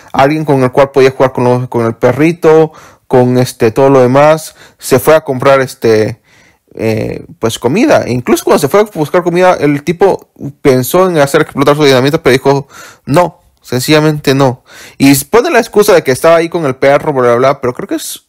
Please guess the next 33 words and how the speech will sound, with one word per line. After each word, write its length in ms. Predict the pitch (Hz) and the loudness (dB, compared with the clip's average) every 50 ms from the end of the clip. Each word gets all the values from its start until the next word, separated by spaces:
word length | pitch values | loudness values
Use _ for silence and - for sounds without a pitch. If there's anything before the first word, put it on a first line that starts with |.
| - - - | -16 -16 -12
una 140 | 127 160 165 | -8 -8 -8
excusa 440 | 165 - - 175 165 180 160 151 - | -8 -8 -10 -6 -2 -2 -2 -2 -2
vacía, 640 | - 113 123 - - 135 127 123 123 147 170 - _ _ _ _ _ - - - - | -4 -6 -6 -6 -8 -8 -6 -6 -6 -6 -8 -10 _ _ _ _ _ -20 -20 -14 -4
al 120 | - 127 135 | -2 0 0
menos 220 | 147 165 160 - | 0 0 -2 0
bajo 240 | - 139 - - 127 | -2 -2 -2 -2 -8
mi 140 | 127 127 123 | -8 -6 -6
lectura 340 | 120 113 - - - 143 139 | -6 -6 -6 -4 0 0 2
de 80 | 135 | 0
la 60 | 123 | 0
situación, 380 | 120 - 113 120 - 135 151 143 | -2 -4 -8 -6 -4 -6 -6 -4
porque 240 | - 127 - 135 123 | -6 -4 -2 0 0
ve 120 | 131 139 | 0 0
que 100 | - 160 | -2 -2
Majin 440 | 151 147 131 123 123 120 120 123 117 | 0 0 0 0 -2 -4 -4 -4 -6
Buu 380 | 127 143 135 143 147 151 156 _ - - - - - _ _ _ _ - | -4 -2 -2 -2 -2 -2 -6 _ -20 -20 -20 -20 -20 _ _ _ _ -4
está 440 | - 123 - - 160 175 - - - - - - | -4 -4 -2 0 0 0 0 0 -6 -20 -12 -4
cambiando, 640 | - 135 120 113 117 135 170 185 175 139 110 - - - | -2 -2 -2 0 -2 -2 -2 -2 -2 -2 -6 -6 -4 -2
o 260 | 131 131 131 135 131 | 0 2 2 4 2
no 260 | 131 135 156 208 254 | 2 2 4 2 2
es 160 | 330 - - | 0 -2 -6
una 100 | 156 147 | -6 -4
mala 220 | 143 135 120 - - | -4 -2 -4 -4 -6
persona. 460 | 104 - - 110 104 104 - - _ _ | -8 -10 -10 -12 -12 -12 -12 -16 _ _
Como 280 | - 127 127 131 135 | -12 -8 -4 -4 -2
digo, 320 | 147 156 160 175 170 - - | -2 -2 0 -2 -2 0 0
él 280 | 139 151 156 - _ _ _ _ - | 0 0 0 -2 _ _ _ _ -4
hace 260 | - - 165 - - | -4 -4 -4 -4 -10
esta 180 | - - 165 - | -8 -8 -6 -4
pregunta, 580 | 139 127 143 165 165 147 131 117 117 135 143 _ - - - - - _ _ - | -4 -4 -4 -4 -6 -6 -6 -8 -8 -8 -12 _ -20 -20 -20 -20 -20 _ _ -4
hace 280 | - 143 147 - 165 151 | -4 -4 -2 -2 -4 -2
todo 520 | 143 160 151 156 151 151 151 147 143 143 | 0 2 2 4 4 4 4 4 4 2
esto, 420 | 160 151 - - - 110 110 107 | 2 0 -4 -6 -6 -6 -6 -6